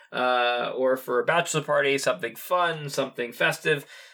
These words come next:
uh, something creative, something colorful with a neat collar, whatever you like. Icarus has it for you. And Roughneck Scarves, they've got all sorts of great fuzzy neckwear, from the silks to the, the, um, the thick wool. They've got some good stuff,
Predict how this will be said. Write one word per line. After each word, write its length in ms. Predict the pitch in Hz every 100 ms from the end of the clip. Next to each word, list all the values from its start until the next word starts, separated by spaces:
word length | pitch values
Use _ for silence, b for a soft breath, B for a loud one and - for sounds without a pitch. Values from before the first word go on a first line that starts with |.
| B
uh, 280 | 120 127 117
something 360 | - 139 135 127
creative, 500 | - 151 160 160 147
something 320 | 139 135 131
colorful 560 | 170 156 143 151 147
with 140 | 143 131
a 60 |
neat 220 | 123 165 160
collar, 460 | 156 147 143 139
whatever 360 | 131 139 143 139
you 200 | 135 135
like. 260 | 139 135
Icarus 360 | 135 127 135 131
has 320 | 131 131 127 127
it 260 | 120 -
for 360 | - 127 123 113
you. 380 | 117 151 156 151
And 200 | 131 135
Roughneck 320 | 127 131 127
Scarves, 460 | - 131 127 123 - B B B B -
they've 240 | 147 151
got 160 | 156 151
all 240 | 139 156
sorts 320 | 151 151 151
of 100 | 139
great 380 | 135 139 143 139
fuzzy 360 | - 143 135 135
neckwear, 600 | 131 131 139 135 135 131
from 240 | - 135
the 60 | 123
silks 580 | - 165 156 - - -
to 260 | - 160 147
the, 220 | 127 - _
the, 400 | 143 127 120 120
um, 240 | 120 113
the 100 | 107
thick 280 | 117 170 156
wool. 460 | 131 147 156 147 143 B B
They've 120 | 127
got 160 | 143 143
some 120 | 127
good 180 | 160 156
stuff, 480 | - 143 139 -